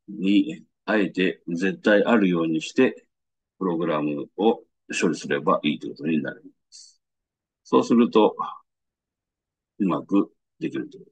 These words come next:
とです。ちなみにここでは、三次元にテキストを書くプログラム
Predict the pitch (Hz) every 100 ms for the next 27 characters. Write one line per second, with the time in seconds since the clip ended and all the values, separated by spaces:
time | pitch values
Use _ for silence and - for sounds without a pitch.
0 | _ _ - - _ _ _ - - 147
1 | 120 95 90 101 113 101 73 - _ _
2 | _ _ - - 113 117 110 110 98 80
3 | 80 98 78 - - 76 71 - _ _
4 | _ - 78 101 90 - 80 78 73 76
5 | 71 - 65